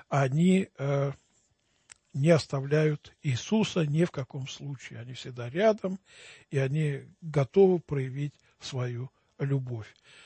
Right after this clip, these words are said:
по отношению к нему. Так как все спешили с погребением, э, Христа, потому что, м, приближалась суббота, э, н-,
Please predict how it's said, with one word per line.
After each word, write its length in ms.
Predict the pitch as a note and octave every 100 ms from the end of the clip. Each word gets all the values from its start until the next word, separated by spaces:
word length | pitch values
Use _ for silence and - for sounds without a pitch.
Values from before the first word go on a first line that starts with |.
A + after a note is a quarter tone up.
| - - - - - -
по 100 | D#3
отношению 520 | F3+ E3+ F#3+ D#3 D3+
к 80 | D3+
нему. 260 | C#3+ B2+
Так 200 | B2 G3
как 120 | G#3 F3
все 200 | - B3
спешили 540 | - G#3+ - A#3+ G#3
с 80 | -
погребением, 800 | E3+ E3 F3 E3+ D3 C#3+ C3+ C#3
э, 200 | C#3 C3+
Христа, 500 | - E3 - D#4 D4+
потому 340 | - E3+ D#3
что, 180 | - C#3+
м, 420 | C3+ C#3 B2+ B2+ -
приближалась 560 | D#3+ D#3 D3+ E3+ C3
суббота, 640 | - F#3 G3 C#4 C#4 A#3 - - - - - - _
э, 100 | D#3
н-, 220 | D3 F#3